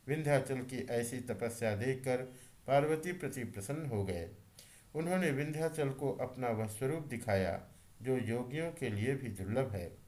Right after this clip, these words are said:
वे प्रसन्न हो उस समय उससे बोले, "विंध्य, तुम मनोवांछित वर मांगो, मैं भक्तों को अभिष्ट वर देने वाला हूँ और तुम्हारी तपस्या से प्रसन्न हूँ।" विंध्य बोला, "देवेश्वर शंभो, आप सदा ही भक्त वत्सल हैं,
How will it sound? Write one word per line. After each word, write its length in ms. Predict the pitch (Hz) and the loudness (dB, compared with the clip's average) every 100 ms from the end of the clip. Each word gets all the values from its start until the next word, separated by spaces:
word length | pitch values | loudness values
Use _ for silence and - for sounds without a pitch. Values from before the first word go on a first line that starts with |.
| - - - - | -20 -20 -12 0
वे 120 | 143 | 0
प्रसन्न 480 | 139 131 147 147 139 | 2 -2 0 0 2
हो 180 | 143 | 2
उस 240 | 135 135 - | 0 -2 -2
समय 240 | 131 131 | 0 0
उससे 380 | 131 120 - 117 | -2 -4 -4 -2
बोले, 340 | 104 117 113 117 117 - - - | 0 2 0 -2 -8 -16 -20 -4
"विंध्य, 280 | 117 143 143 160 - - - | 0 0 0 -6 -10 -20 -4
तुम 120 | 160 | -2
मनोवांछित 800 | 160 156 165 147 139 139 - - | 2 2 4 4 4 4 -2 -6
वर 180 | 110 120 | 0 2
मांगो, 520 | 143 104 95 90 - - - - 123 | 4 2 2 -4 -8 -16 -20 -12 0
मैं 200 | 143 131 | 2 2
भक्तों 380 | 147 143 175 | -2 -2 -2
को 200 | 170 156 | 0 -2
अभिष्ट 440 | - 113 139 151 - | 0 -2 -2 -4 -4
वर 180 | 104 147 | 0 0
देने 340 | 143 139 127 | 2 2 2
वाला 280 | 113 104 98 | 2 4 2
हूँ 260 | 92 92 - - - - | 0 -8 -14 -20 -18 -2
और 120 | 131 | 0
तुम्हारी 500 | 135 127 113 117 117 | 0 -2 0 2 2
तपस्या 540 | 101 110 113 107 143 143 | -2 -4 -2 -2 -2 -2
से 180 | 143 | -2
प्रसन्न 400 | 101 92 - 139 | -6 -6 -4 -2
हूँ।" 300 | 123 95 90 - - - - - | -2 -2 -6 -12 -20 -20 -20 -4
विंध्य 240 | 151 185 147 | -2 0 0
बोला, 640 | 120 104 107 135 135 - 117 | 2 2 2 0 -6 -12 -2
"देवेश्वर 520 | 131 131 131 131 135 | 2 4 2 0 -2
शंभो, 600 | 120 117 113 123 135 - - - - - | 0 -2 -2 0 0 0 -4 -4 -6 4
आप 220 | 143 156 | 6 6
सदा 340 | - 151 156 175 | 2 2 4 4
ही 180 | 160 | 2
भक्त 320 | 135 135 156 147 | 0 -2 -2 -2
वत्सल 380 | 117 107 160 | 0 0 0
हैं, 320 | 147 110 92 | 0 -2 -4